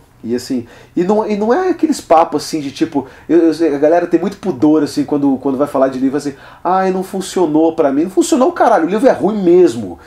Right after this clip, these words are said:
Esse livro é ruim, cara, esse livro é ruim e isso aqui é uma ordenha na vaquinha seca do Call Ovo, que já não tem mais uma gota de leite pra dar pro mundo, sacou? Então o negócio é o seguinte, esse livro aqui, cara,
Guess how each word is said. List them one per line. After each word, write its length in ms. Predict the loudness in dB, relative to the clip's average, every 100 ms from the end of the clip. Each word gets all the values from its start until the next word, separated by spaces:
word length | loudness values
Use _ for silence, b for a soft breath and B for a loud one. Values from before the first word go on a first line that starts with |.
| B
Esse 140 | -2 0
livro 180 | 2
é 60 | 0
ruim, 440 | -2 -2 0 0
cara, 320 | 0 -6 -4 -6
esse 220 | -6 -6
livro 400 | 0 2 2 -4 B B
é 200 | 0 2
ruim 580 | 2 0 2 2 2 -4 B B -4
e 160 | -4
isso 240 | -4 0 -2
aqui 400 | -2 -4 -4 0
é 80 | 0
uma 200 | 2 2
ordenha 840 | 2 0 -4 0 2 2 0 -2 B B B
na 180 | -2 0
vaquinha 520 | 0 -2 -2 -2 -2
seca 420 | -6 2 2 4
do 100 | -2
Call 240 | 2 2 2
Ovo, 200 | 0 -2
que 80 |
já 100 | -2
não 160 | 0 0
tem 180 | -2 0
mais 220 | 0 0
uma 180 | -2 0
gota 240 | 0 0
de 120 | 0
leite 200 | 0 0
pra 100 | 0
dar 100 | -2
pro 120 | -2 -6
mundo, 240 | -6 -10 B B B B -18
sacou? 340 | -6 -4 -4 B B
Então 180 | 0 2
o 20 |
negócio 300 | 2 -2 -2
é 20 |
o 20 |
seguinte, 300 | -4 -4 -4 B B B
esse 320 | 0 0 0 -4
livro 300 | -6 -4 -6
aqui, 280 | -4 -8
cara, 380 | -4 -4 -4 -8